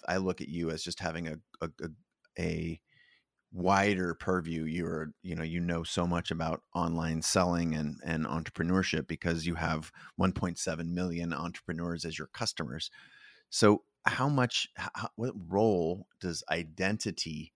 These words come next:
play? And how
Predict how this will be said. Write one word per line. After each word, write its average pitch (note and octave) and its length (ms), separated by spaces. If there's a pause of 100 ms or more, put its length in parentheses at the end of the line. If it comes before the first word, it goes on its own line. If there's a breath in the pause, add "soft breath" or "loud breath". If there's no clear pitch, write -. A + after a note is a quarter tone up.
(180)
play? E2 500 (480 soft breath)
And E2+ 340 (140)
how G2 480